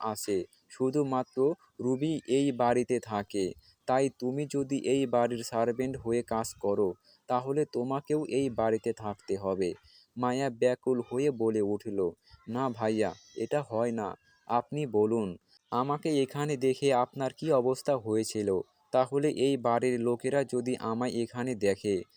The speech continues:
তাহলে তাদের অবস্থাটা কী হবে? এমনিতেই আমি চিন্তায় আছি। এই বাড়ির সবাই আমাকে এখানে কাজ করতে দেখলে কী রিয়াকশন দেবে? তার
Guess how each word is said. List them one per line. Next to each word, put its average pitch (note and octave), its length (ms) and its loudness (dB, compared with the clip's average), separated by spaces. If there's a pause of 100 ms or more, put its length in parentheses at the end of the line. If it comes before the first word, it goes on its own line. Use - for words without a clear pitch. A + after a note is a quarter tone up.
(160)
তাহলে C#3 380 2
তাদের A#2 380 -2
অবস্থাটা A#2+ 580 0
কী C3+ 260 -6
হবে? G2 400 -2 (400)
এমনিতেই C#3+ 580 0
আমি C#3 280 -2
চিন্তায় B2 580 -2
আছি। G#2+ 440 -2 (280)
এই B2+ 200 2
বাড়ির A#2 380 2
সবাই B2 420 0
আমাকে A#2+ 520 -2
এখানে B2 320 -4
কাজ A2+ 280 -2
করতে A2 420 -2
দেখলে G2 500 0 (420)
কী D#3+ 220 0
রিয়াকশন C3 600 0
দেবে? G2+ 380 2 (420)
তার B2 200 0